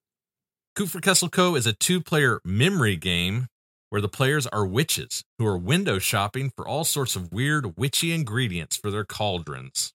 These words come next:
eyeballs, mushrooms, et cetera. The game board in Kupferkessel Co.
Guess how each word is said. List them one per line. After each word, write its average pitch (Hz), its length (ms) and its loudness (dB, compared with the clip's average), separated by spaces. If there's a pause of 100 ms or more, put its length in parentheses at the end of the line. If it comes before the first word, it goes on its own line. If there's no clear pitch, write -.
(140)
eyeballs, 92 640 -2
mushrooms, 85 920 -6 (120)
et - 120 -10
cetera. 71 420 -4 (640)
The 107 140 -4
game 180 260 2
board 127 180 2
in 110 80 0
Kupferkessel 113 720 -4
Co. 110 320 -2